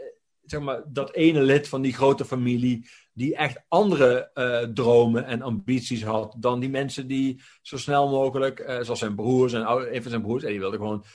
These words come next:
eh, zeg maar, een zakelijk succesvol zijn. Ja, daar was Luc helemaal niet mee bezig. Is hij ook in zekere zin ook nooit geweest. Dus ik kan me wel voorstellen dat hij af en toe dacht van, "Ja, weet je wel, wat,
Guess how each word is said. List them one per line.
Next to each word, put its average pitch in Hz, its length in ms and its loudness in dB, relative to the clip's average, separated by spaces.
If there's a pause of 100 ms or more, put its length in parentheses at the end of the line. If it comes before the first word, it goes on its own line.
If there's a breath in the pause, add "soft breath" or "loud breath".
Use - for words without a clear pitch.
(200 soft breath)
eh, 110 120 -8 (260)
zeg 113 120 -16
maar, 104 120 -6
een 110 60 -10
zakelijk 123 580 -2
succesvol 127 640 -2
zijn. 107 180 -2
Ja, 92 100 -6
daar 90 100 -8
was 95 100 -6
Luc 110 140 -4
helemaal 113 220 2
niet 120 120 -2
mee 113 120 -4
bezig. 127 300 2
Is - 100 -12
hij 104 80 -8
ook 104 100 -12
in 107 100 -12
zekere 107 260 -6
zin 107 160 -4
ook 101 120 -8
nooit 117 240 4
geweest. 117 560 2 (440 soft breath)
Dus 117 120 -12
ik 143 100 -12
kan 151 160 2
me 139 60 2
wel 139 140 4
voorstellen 123 340 2
dat 110 80 -4
hij 110 220 0
af 113 120 -8
en - 80 -20
toe 120 260 -6 (240)
dacht 127 240 -8
van, 113 320 -8
"Ja, 104 240 -12
weet 110 100 -16
je 131 80 -8
wel, 117 340 -4
wat, 113 240 -18